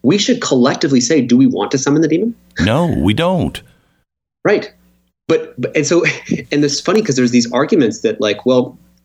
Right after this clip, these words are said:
Speaker 1: if I don't do it, the other guy will. And, um, you know, I just wanna talk to the god, and, like, we're all gonna be, you know, going extinct anyways, because look at the, you know, the state of things." But these are really bull arguments that's like,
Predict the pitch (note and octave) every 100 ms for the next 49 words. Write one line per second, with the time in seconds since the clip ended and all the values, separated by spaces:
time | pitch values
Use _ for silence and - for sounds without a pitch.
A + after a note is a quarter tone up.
0 | _ _ - - C3+ B2 B2+ A#2 A#2+ A#2
1 | A2 G#2+ G2+ F#2 A2 F3+ D#3+ D3 C#3+ -
2 | - _ G#2+ G#2 G2 G2 - G2 G2+ A#2
3 | G#2+ A2 A#2+ G2+ E2+ - D3+ D3 C3 C3
4 | C3 B2+ G#2 G2 G2+ - A#2+ A2 A2 G#2+
5 | G#2 G2 F#2+ A#2+ F#2+ F2 A2 G#2+ G2 -
6 | F#2+ - D#3 E3+ D3+ D3 C#3 B2 G#2 F#2
7 | G2+ G2+ F2+ F2+ F2 G#2 F2 - E3 D#3+
8 | C3+ C3+ A#2+ - - G3+ G3+ A#3 A#3 E3+
9 | - B2 F#3 D3+ A2+ - _ _ B2 E3
10 | C#3 - G2 G2+ G2